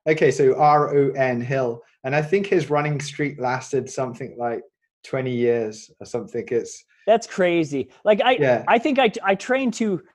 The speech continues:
Speaker 2: there's times when I'm training so hard that there, you do need days off.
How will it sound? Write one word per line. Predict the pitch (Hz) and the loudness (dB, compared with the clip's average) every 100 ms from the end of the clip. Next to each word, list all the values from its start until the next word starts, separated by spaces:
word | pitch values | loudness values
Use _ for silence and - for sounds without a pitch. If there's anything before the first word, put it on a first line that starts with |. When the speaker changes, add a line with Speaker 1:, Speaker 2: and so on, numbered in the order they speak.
| _ _ _ | _ _ _
Speaker 2:
there's | 208 202 | -2 0
times | - 233 226 | 2 2 4
when | 208 | 0
I'm | 170 | 0
training | 202 180 147 | -2 -2 -4
so | - 180 151 | 0 2 4
hard | 160 175 160 135 127 120 - _ _ _ _ _ 139 | 6 8 8 4 0 -4 -12 _ _ _ _ _ 2
that | 156 151 - _ - - - | 4 4 2 _ -20 -20 -8
there, | 165 180 175 | -2 -2 -2
you | 165 | -6
do | 143 151 160 | -2 0 0
need | 139 113 | -2 -4
days | 117 110 107 | -6 -6 -6
off. | 92 64 | -10 -10